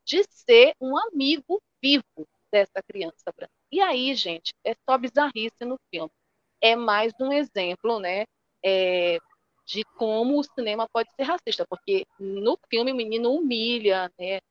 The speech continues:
é, de diversas formas o personagem do Richard Pryor e, inclusive, tem uma história mal contada sobre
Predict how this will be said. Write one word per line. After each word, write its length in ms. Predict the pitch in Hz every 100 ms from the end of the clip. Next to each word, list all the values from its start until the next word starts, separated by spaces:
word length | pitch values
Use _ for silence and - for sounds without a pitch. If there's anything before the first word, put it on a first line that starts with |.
| _ _ _ -
é, 80 | 185
de 140 | -
diversas 720 | - 214 208 220 302 320 302
formas 560 | - 208 214 220 214 - -
o 80 | 233
personagem 720 | - 240 - 226 190 196 190 190
do 120 | 214 -
Richard 320 | 190 - - -
Pryor 400 | 175 165 175 - _ _ _ _ -
e, 320 | 226 220 240 -
inclusive, 1040 | 254 381 370 359 - 214 254 277 - - _ _ -
tem 220 | 208 226
uma 180 | 233 233
história 600 | 262 - 226 214 277 311
mal 220 | 262 254 -
contada 720 | 294 285 - 185 185 226 254 _
sobre 320 | - 208 214